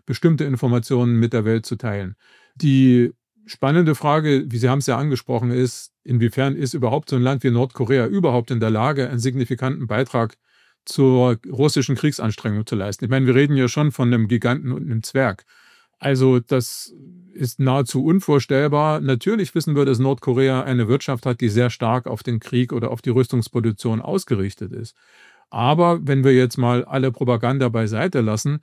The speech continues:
seit neunzehnhundertdreiundfünfzig haben die aber auch keinen Krieg mehr geführt. Es ist also nicht so, dass die quasi eine massive laufende Produktion haben, weil sie immer einen riesen Verbrauch haben an solchen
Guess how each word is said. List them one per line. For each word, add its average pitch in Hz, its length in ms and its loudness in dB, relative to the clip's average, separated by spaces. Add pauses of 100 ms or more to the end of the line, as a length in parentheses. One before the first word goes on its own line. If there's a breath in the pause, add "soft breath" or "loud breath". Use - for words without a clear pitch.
(260 soft breath)
seit 123 240 2
neunzehnhundertdreiundfünfzig 123 1000 0
haben 120 140 2
die 127 80 0
aber 120 180 -2
auch 117 140 -10
keinen 120 240 -2
Krieg 135 240 -4
mehr 120 140 0
geführt. 113 500 -2 (420 soft breath)
Es 120 140 -2
ist - 60 -4
also 131 200 0
nicht 127 200 2
so, 151 200 0
dass 139 180 2
die 131 140 -2
quasi 127 400 2
eine 123 180 2
massive 117 440 0
laufende 123 480 0
Produktion 139 540 0
haben, 127 180 2
weil 120 160 2
sie 123 80 0
immer 123 220 0
einen 117 120 0
riesen 131 320 -2
Verbrauch - 420 -4
haben 120 140 0
an 117 160 -4
solchen 110 440 -4